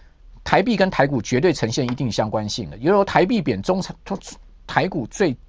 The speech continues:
最终还是要下跌的。如果说台币是贬真的，它，它是出现一个长贬格局，它是贬真的，那台，台股后面一定是有问题的。那，那今年也是这样子嘛，今年因为美元强，所以台币一路贬嘛。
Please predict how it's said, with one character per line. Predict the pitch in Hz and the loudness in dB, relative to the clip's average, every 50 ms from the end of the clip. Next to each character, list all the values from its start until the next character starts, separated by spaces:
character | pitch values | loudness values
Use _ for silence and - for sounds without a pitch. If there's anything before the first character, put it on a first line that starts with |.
| - - | -20 0
最 | - 247 196 143 | 2 4 4 4
终 | - 156 143 135 | 4 2 0 0
还 | - 92 | -2 -4
是 | 98 - | -4 -4
要 | 113 104 | -4 -4
下 | - - 107 82 73 - | -2 -2 -2 -4 -4 -8
跌 | - - - | -14 -18 -20
的。 | - - - | -20 -12 -4
如 | 135 160 | -2 0
果 | 170 156 | 2 2
说 | 135 165 156 | 2 0 0
台 | - - 135 | 0 0 0
币 | 156 190 | 0 0
是 | 165 - 180 135 - - - - | -2 -2 -4 -6 -6 -10 -6 -2
贬 | - 123 95 - | -2 -2 -2 0
真 | - 175 160 170 175 | 2 2 2 4 4
的， | 156 - - - - - - - - - - | 2 0 0 -6 -18 -20 -20 -20 -20 -20 -4
它， | - - - - - - | -2 -2 -2 -2 -8 0
它 | - 180 190 | 2 2 2
是 | 202 | 2
出 | - - 214 208 | 0 -2 -2 0
现 | 190 214 175 165 | 2 2 2 4
一 | 165 | 4
个 | 156 | 2
长 | 143 - - - 165 185 | 0 0 0 0 0 2
贬 | 175 143 104 98 | 2 0 0 -2
格 | 113 110 113 | -2 -4 -4
局， | 117 - 104 90 | -4 -6 -8 -4
它 | - 170 | -2 -2
是 | 165 | -2
贬 | 156 - 143 95 92 | -2 -2 -2 -4 -2
真 | - 151 139 151 147 | -2 -2 0 0 0
的， | 127 98 - - - - - - - - | -2 -2 -4 -8 -18 -20 -20 -20 -16 -2
那 | - 190 | 0 0
台， | 165 - - 143 156 | 0 2 2 2 2
台 | - - - 156 | 2 4 4 4
股 | 165 165 127 | 4 4 2
后 | - 160 165 | 2 2 2
面 | 156 147 143 | 2 2 0
一 | 139 | 0
定 | 165 151 123 | 0 0 -2
是 | - 123 | -2 -4
有 | 101 90 | -6 -4
问 | 101 113 98 87 | -6 -6 -8 -8
题 | - - - | -10 -14 -18
的。 | - - - - - - - - - - - - - - - - - - - - - - - - | -18 -20 -20 -20 -20 -20 -20 -20 -20 -20 -20 -20 -20 -20 -20 -20 -20 -20 -20 -20 -20 -20 -2 2
那， | - 202 | 4 4
那 | 208 220 196 | 4 4 4
今 | - 220 240 | 2 2 2
年 | 233 185 143 139 143 | 4 2 2 2 0
也 | 113 | -2
是 | - - 170 | -4 -6 -2
这 | 143 180 | 2 4
样 | 151 123 101 | 4 4 2
子 | 90 - | -2 -10
嘛， | - - - - - - - - | -16 -18 -20 -20 -20 -20 -12 -6
今 | - 269 294 | -2 2 4
年 | 254 226 | 4 6
因 | 233 | 6
为 | 233 | 6
美 | 202 165 127 | 6 4 4
元 | 120 135 175 | 2 0 0
强， | - - 123 120 | 2 2 2 2
所 | 131 - 175 | 2 0 0
以 | 139 | 2
台 | - 123 113 | 2 0 0
币 | 113 151 151 | 2 0 2
一 | |
路 | 156 160 143 | 2 2 2
贬 | - 101 78 - | 0 -4 -8 -10
嘛。 | - | -14